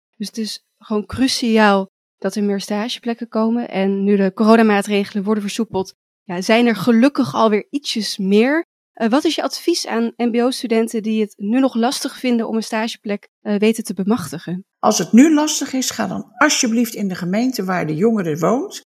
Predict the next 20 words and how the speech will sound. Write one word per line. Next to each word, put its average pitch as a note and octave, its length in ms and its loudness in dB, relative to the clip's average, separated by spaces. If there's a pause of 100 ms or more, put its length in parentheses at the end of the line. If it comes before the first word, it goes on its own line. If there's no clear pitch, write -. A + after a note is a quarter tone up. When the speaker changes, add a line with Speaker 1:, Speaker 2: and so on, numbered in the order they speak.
(220)
Speaker 2:
Ga A#3 240 0
in G#3+ 100 2
je F3+ 80 0
eigen B3 440 2
gemeente G3+ 680 -2 (340)
naar G3+ 260 2
de G3 80 -2
mensen F#3+ 340 -2
bij F3+ 100 -2
de E3+ 80 -4
gemeente E3+ 440 -6
die E3 140 -4
je - 80 -4
kunnen E3 260 -6
helpen G#3+ 560 0
om F3+ 120 -4
voortijdig E3 500 -4
schoolverlaten A3+ 760 0
te F#3+ 100 -6
voorkomen. F3+ 640 -6